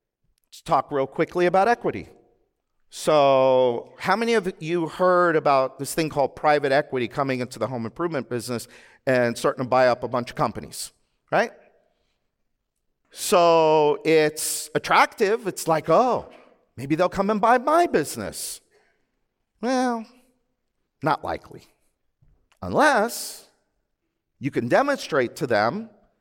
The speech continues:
that you've got a system that predictably and reliably and consistently and profitably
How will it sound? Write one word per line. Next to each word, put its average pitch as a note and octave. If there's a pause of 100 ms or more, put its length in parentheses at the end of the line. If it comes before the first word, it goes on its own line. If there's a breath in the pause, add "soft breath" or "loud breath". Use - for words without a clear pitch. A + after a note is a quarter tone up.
(720)
that C#3
you've F3
got D3 (240)
a B2
system D3+ (600)
that C#3+
predictably C3
and B2+
reliably E3+
and B2+
consistently E3
and C#3+
profitably E3+